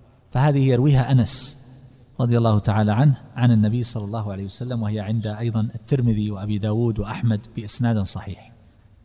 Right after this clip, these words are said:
وهي قراءة سبعية، والعين بالعين قراءة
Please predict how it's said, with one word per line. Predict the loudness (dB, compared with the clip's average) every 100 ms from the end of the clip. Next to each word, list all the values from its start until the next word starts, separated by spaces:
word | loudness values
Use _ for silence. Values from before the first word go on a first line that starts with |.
| _ _ _ _ _ _
وهي | 2 2 2
قراءة | -2 -2 -2 -2 -4 -2 -2
سبعية، | 0 -2 -2 -2 -4 -8 -12 -2
والعين | 0 0 -2 2 4 6 8 8 6 -2 -18 -12 -2
بالعين | 0 2 4 4 2 -2 -14 -20 -12
قراءة | -6 -4 -4